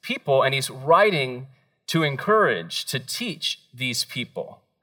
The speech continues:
And these people are reading this letter. They're awaiting a response to the letter that they would have sent. And I imagine that if you had a letter written by someone in your life who means the world to you,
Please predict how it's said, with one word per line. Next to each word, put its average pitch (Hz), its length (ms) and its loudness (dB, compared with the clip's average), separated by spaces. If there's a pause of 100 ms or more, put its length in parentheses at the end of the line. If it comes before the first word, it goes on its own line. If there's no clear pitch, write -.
(680)
And 147 80 -2
these 156 100 -2
people 165 220 -2
are 151 120 6
reading 180 520 0
this 139 200 -2
letter. 135 440 4
They're 139 140 4
awaiting 156 380 2
a 139 40 -2
response 131 840 0 (240)
to 190 120 0
the 170 100 6
letter 185 240 6
that 143 200 0
they 220 180 4
would 135 180 -2
have 80 100 -10
sent. - 260 -6 (1200)
And 165 100 6
I 240 80 8
imagine 220 480 6
that 151 240 2 (240)
if 143 120 0
you 240 140 2
had 160 480 4 (320)
a 139 60 6
letter 175 300 8
written 180 320 4
by 170 140 4
someone 202 340 4
in 202 100 4
your 175 140 2
life 135 520 2 (720)
who 165 100 2
means 165 220 0
the 143 80 -4
world 151 340 2
to 110 120 -6
you, 95 340 -8